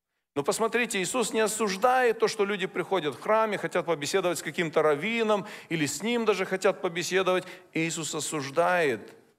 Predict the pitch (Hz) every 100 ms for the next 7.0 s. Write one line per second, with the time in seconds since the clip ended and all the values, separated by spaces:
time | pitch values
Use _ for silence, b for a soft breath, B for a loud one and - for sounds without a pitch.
0 | _ _ _ _ _ - - 156 139 -
1 | - 143 160 - 175 190 185 185 151 139
2 | 120 - - 165 170 151 156 147 147 165
3 | 156 151 - 151 - 151 151 165 147 127
4 | 107 98 - - _ _ _ _ _ _
5 | _ - 139 156 156 156 - 151 160 160
6 | 165 160 143 143 151 120 202 180 135 95